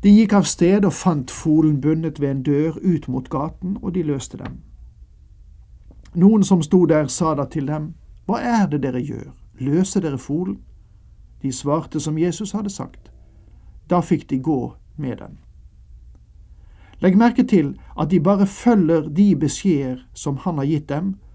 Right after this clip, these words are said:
og vender tilbake med eselfolen. Så førte de folen til Jesus og la kappene sine på den,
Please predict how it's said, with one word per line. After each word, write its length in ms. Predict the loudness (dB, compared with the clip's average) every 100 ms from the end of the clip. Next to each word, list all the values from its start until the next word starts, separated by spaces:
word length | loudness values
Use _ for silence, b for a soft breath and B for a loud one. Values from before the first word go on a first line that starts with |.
| -6
og 120 | -4 -2
vender 200 | -4 -4
tilbake 500 | -6 -4 -4 -4 -8
med 180 | -6
eselfolen. 520 | -8 -8 -12 -12 -16 -18 -20 -20 -20 -20 -20 -20 -20 -20 -20 -20 b b b b b
Så 180 | 0 0
førte 480 | 4 4 4 0
de 120 | 0 2
folen 480 | 4 6 6 2
til 180 | 0 4
Jesus 440 | 6 6 2 -2 -2
og 180 | 0
la 180 | 0 0
kappene 480 | -2 -6 -4 -2 -2
sine 300 | -2 -2 -2
på 180 | -2 -2
den, 340 | 0 -2 -4